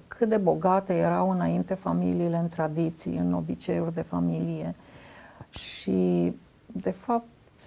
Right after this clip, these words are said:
asta am făcut. Am încercat să le aplic întâi în viața familiei mele, în creșterea copiilor,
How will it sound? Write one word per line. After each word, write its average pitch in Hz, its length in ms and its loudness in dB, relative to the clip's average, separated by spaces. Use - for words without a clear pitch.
asta - 260 -4
am 190 80 4
făcut. 185 380 -4
Am 196 120 2
încercat 185 440 2
să 190 100 -4
le 180 80 2
aplic 190 300 -4
întâi 190 520 -2
în 180 160 2
viața 180 320 0
familiei 175 520 0
mele, 180 340 0
în 185 160 0
creșterea 175 480 -2
copiilor, 185 640 -2